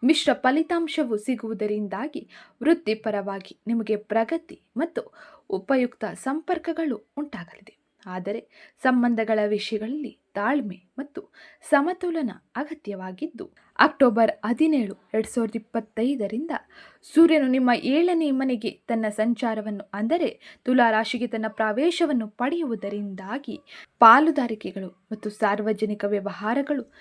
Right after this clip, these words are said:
ಮುಖ್ಯವಾಗಿರುತ್ತದೆ. ಅಕ್ಟೋಬರ್ ಹದಿನೆಂಟರಿಂದ ನಿಮ್ಮ ನಾಲ್ಕನೇ ಮನೆಯಲ್ಲಿ ಗುರು ಉಚ್ಚ ಸ್ಥಿತಿಯನ್ನು ಪಡೆಯುವುದರಿಂದಾಗಿ ಮನೆಯಲ್ಲಿ ಬೆಂಬಲ ಮತ್ತು ಮಾನಸಿಕ ಶಾಂತಿಯು ಲಭಿಸಲಿದೆ. ಇದು ನಿಮಗೆ ಅತ್ಯಂತ ಹೆಚ್ಚಿನ ನೆಮ್ಮದಿಯನ್ನು,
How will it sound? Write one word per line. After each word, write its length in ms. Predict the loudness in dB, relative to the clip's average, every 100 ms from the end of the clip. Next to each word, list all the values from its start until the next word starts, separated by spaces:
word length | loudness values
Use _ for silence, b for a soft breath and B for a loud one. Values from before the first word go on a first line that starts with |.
| b b
ಮುಖ್ಯವಾಗಿರುತ್ತದೆ. 960 | 0 0 0 -2 -2 -12 -14 -12 -12 -12 _ _ b b b
ಅಕ್ಟೋಬರ್ 500 | -6 0 0 2 2 0 _ -2
ಹದಿನೆಂಟರಿಂದ 760 | 0 0 0 -4 -8 -6 -6 -6 -10 _ B B
ನಿಮ್ಮ 220 | 6 8 6
ನಾಲ್ಕನೇ 580 | 6 4 4 0 -2 0
ಮನೆಯಲ್ಲಿ 500 | -2 -2 -4 -6 -8 -6
ಗುರು 160 | 0 0
ಉಚ್ಚ 300 | -2 -6 -6
ಸ್ಥಿತಿಯನ್ನು 600 | -6 -8 -8 -4 -4 -4
ಪಡೆಯುವುದರಿಂದಾಗಿ 1300 | -4 -4 -2 -4 -6 -6 -6 -8 -10 -12 -12 -14 -18 B B B
ಮನೆಯಲ್ಲಿ 480 | 2 4 4 2 0
ಬೆಂಬಲ 440 | -2 -2 -2 -4 -10 _ _
ಮತ್ತು 360 | -8 -4 -4 -6 _ 0
ಮಾನಸಿಕ 480 | 2 2 0 -4 -6
ಶಾಂತಿಯು 580 | -6 -6 -6 -6 -6 -8 -8
ಲಭಿಸಲಿದೆ. 640 | -10 -10 -12 -12 -12 -14 _ _
ಇದು 120 | -8
ನಿಮಗೆ 300 | -6 -6 -8 -10 B B B
ಅತ್ಯಂತ 240 | 0 0
ಹೆಚ್ಚಿನ 340 | 0 -2 0 2
ನೆಮ್ಮದಿಯನ್ನು, 720 | 2 2 0 -4 -4 -6 -6